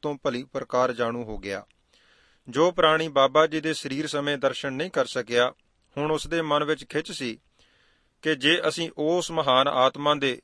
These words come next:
ਸਰੀਰਕ ਦਰਸ਼ਨ ਨਹੀਂ ਵੀ ਕਰ ਸਕੇ, ਤਾਂ ਘੱਟੋ ਘੱਟ ਉਸ ਅਸਥਾਨ ਦੀ ਧੂੜੀ ਜ਼ਰੂਰ ਪਰਸੀਏ, ਜਿਸ ਅਸਥਾਨ ਤੇ ਬੈਠ ਕੇ ਇਸ ਮਹਾਨ ਆਤਮਾ ਨੇ ਬੇਅੰਤ ਨਾਮ ਸਿਮਰਨ ਕੀਤਾ,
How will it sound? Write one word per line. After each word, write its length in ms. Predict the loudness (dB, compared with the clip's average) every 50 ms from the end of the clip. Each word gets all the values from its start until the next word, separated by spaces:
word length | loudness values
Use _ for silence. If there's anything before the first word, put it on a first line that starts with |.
| _
ਸਰੀਰਕ 500 | -14 -8 -6 -4 -2 0 0 -2 -2 -4
ਦਰਸ਼ਨ 440 | 0 0 0 0 0 -4 -4 -4 -6 -8 -10
ਨਹੀਂ 300 | -6 -4 -2 -2 -2 -4
ਵੀ 120 | -8 -6
ਕਰ 180 | 0 0 0 0
ਸਕੇ, 440 | 0 -6 -6 -4 -4 -6 -6 -6 -10 _ _ _ _
ਤਾਂ 160 | 0 0 0 2 0
ਘੱਟੋ 260 | -4 -2 -4 -6 0 2 2
ਘੱਟ 120 | 2 2 -2 _
ਉਸ 260 | -6 -6 -4 -6 -6 -8 -8
ਅਸਥਾਨ 460 | -8 -8 -4 -2 0 0 0 0 -4
ਦੀ 180 | -8 -10 -10 -10 _
ਧੂੜੀ 280 | -8 -6 -4 -4 -6
ਜ਼ਰੂਰ 240 | -6 -6 -6 -6 -6
ਪਰਸੀਏ, 520 | -2 -2 -2 -2 -2 -8 -6 -6 -6 -6 -8 _ _ _ _ _ _ _ _ _ _ _ _ _ _ _ -14
ਜਿਸ 300 | -2 0 0 0 0 0 -4
ਅਸਥਾਨ 400 | -4 -4 -2 0 2 2 2 0
ਤੇ 140 | 0 -4 -4
ਬੈਠ 340 | 2 4 4 4 4 2 0
ਕੇ 300 | -8 -6 -4 -4 -4 -6 -12 _ _ _ _ _ _ _ -2
ਇਸ 260 | 0 0 0 0 -2
ਮਹਾਨ 360 | -2 -2 0 2 2 2 2
ਆਤਮਾ 460 | 2 2 0 0 0 0 0 0 0
ਨੇ 120 | 0 0 -4
ਬੇਅੰਤ 420 | -4 0 2 2 2 2 0 -6
ਨਾਮ 280 | -4 -2 0 0 0 -2
ਸਿਮਰਨ 360 | -6 -8 -8 -6 -6 -8 -8
ਕੀਤਾ, 420 | -10 -12 -14 -6 _ 2 2 2